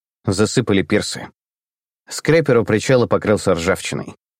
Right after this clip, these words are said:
Мужика с сардинками на углу не оказалось. Под мостом Луиша Первого он сел на веранде кафе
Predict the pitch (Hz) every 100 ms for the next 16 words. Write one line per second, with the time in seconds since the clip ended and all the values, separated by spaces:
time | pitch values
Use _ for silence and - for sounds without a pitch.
0 | _ _ _ _ _ _ _ 101 104 131
1 | 202 190 147 110 139 156 147 127 117 110
2 | 104 117 113 104 110 95 - 135 - -
3 | _ _ _ _ - 104 110 113 123 101
4 | 101 95 101 95 104 95 92 95 95 113
5 | 95 92 95 92 90 85 82 - 156